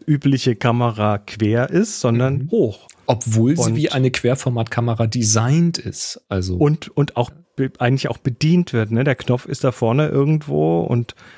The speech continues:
Speaker 2: Ist schon sehr
Speaker 1: ähm,
Speaker 2: lustig.
Speaker 1: das ist schon interessant.
Speaker 2: Auch das Objektiv ist so beschriftet auf der Vorderseite, dass es halt eher fürs Hochformat ausgelegt
Speaker 1: Aber das haben wir
Speaker 2: ist.
Speaker 1: ja auch bei anderen Sachen gesehen. Das
Speaker 2: Ja.
Speaker 1: Hochformat ist halt,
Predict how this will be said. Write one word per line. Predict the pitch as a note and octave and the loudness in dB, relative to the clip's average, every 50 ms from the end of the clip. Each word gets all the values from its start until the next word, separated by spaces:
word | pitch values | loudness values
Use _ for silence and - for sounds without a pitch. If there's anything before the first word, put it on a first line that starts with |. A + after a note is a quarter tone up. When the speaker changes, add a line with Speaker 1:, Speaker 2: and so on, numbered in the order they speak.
| - - | -12 -6
Speaker 2:
Ist | - - - - | -2 -2 -2 -2
schon | - D3+ B2 | -2 -2 0
sehr | A#2+ A2+ A2+ | 2 2 4
Speaker 1:
ähm, | A2+ A2 G#2+ | 4 2 2
Speaker 2:
lustig. | G#2+ G#2+ - - G2+ G2 G2 - - - - - _ _ | 0 -2 -4 -8 -10 -10 -10 -12 -14 -20 -20 -20 _ _
Speaker 1:
das | A#2+ A#2+ - G2+ - - | -6 -2 -2 -2 -2 -4
ist | - A#2 - - | -4 -2 -2 0
schon | - - F#3 F3 | 2 2 0 2
interessant. | F3+ E3 D#3+ - - D#3+ D3 - - - D3 D3 C3 A2 G2+ G2+ G2+ - - - - - | 2 0 -2 -2 -4 -6 -6 -6 -4 -2 0 0 2 0 0 -2 -4 -6 -10 -10 -12 -2
Speaker 2:
Auch | - G2+ - | -2 -2 0
das | - B2 A2 - | 0 -2 -2 -2
Objektiv | - G#2+ - A2+ G#2+ G#2 - - - B2 D#3 E3 - | -4 -2 0 -2 -2 0 -2 0 2 2 0 0 0
ist | A#2 G#2 - | -2 -2 0
so | - G#2+ | 0 0
beschriftet | G2 G2 F2+ - - - G2 - - - G2 - | -2 0 -2 -2 -2 -4 -6 -4 -4 -6 -4 -4
auf | G2+ - | -6 -2
der | - G#2+ G2 | -2 -2 -2
Vorderseite, | - - G2 F#2+ F#2+ F#2 F2+ F#2+ F#2 F#2 F#2+ | 0 0 0 2 2 2 2 2 2 2 0
dass | F2+ F#2 F#2 - | 0 0 0 0
es | G#2 - - - | -2 -4 -2 -2
halt | G2 G2 - | -2 -4 -2
eher | - - G2 | -4 -4 -6
fürs | - - - G#2+ - - - | -4 -4 -4 -4 -4 -2 0
Hochformat | - A2 A#2 A2+ - - - F#2 E2+ F#2 F#2+ F#2+ - - | 2 2 2 0 -2 -4 -2 -2 0 0 -2 -4 -6 -8
ausgelegt | - _ - - - - | -14 _ -8 -6 -2 0
Speaker 1:
Aber | B2 B2+ C3 | 2 2 2
das | B2+ C3+ G2+ - | 2 0 0 0
haben | - C#3 C3+ | 0 0 2
wir | D#3 | 2
Speaker 2:
ist. | D#3 D3+ | 2 2
Speaker 1:
ja | D3+ | 0
auch | D3+ D3 - - _ _ _ - C3 - _ | 0 -2 -6 -8 _ _ _ -20 -20 -10 _
bei | - C3+ - | -6 -4 0
anderen | - D#3 F3 E3 C3+ B2 | 0 2 2 4 2 2
Sachen | A#2 A2+ G#2+ A#2 A#2 G#2+ | 0 0 0 0 -2 -2
gesehen. | A2+ A2 G#2+ A2+ A2 A2 G#2+ | -2 -4 -2 -2 -2 -2 -2
Das | A2 - | 0 2
Speaker 2:
Ja. | F#2+ G2 G2+ A2 | 2 2 2 2
Speaker 1:
Hochformat | A#2 C#3 B2+ B2 B2+ C3 C#3+ C#3+ | 0 -2 -2 -2 -2 -2 -4 -4
ist | - D3+ - - | -6 -8 -6 -4
halt, | D3+ D3 C#3+ C#3+ - - - | -2 -2 -2 -4 -6 -12 -18